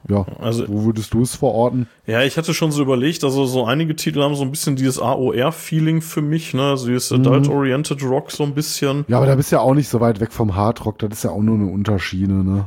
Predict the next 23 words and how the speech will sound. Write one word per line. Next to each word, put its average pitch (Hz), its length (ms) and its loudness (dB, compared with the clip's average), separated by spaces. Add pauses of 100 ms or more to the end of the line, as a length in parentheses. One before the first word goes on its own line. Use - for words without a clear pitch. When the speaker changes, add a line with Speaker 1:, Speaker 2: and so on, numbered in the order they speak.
Speaker 1:
Also, 95 500 0
ähm, 101 140 2
ja 113 160 4
klar, 113 320 0
also 117 180 -2
ich 98 60 -8
finde, 147 240 0
einige 127 300 0
Songs 131 340 -2
kannst 123 240 -2
du 123 60 -2
definitiv 117 580 -2
im 113 140 2
A 107 100 -2
O 110 160 2
R-Bereich 107 560 -2
einordnen, 107 720 -2
da 104 80 -6
sind 101 240 -8
die - 20 -8
nicht 110 140 0 (100)
Speaker 2:
Ja. 107 60 0
Speaker 1:
deplatziert. 107 560 -2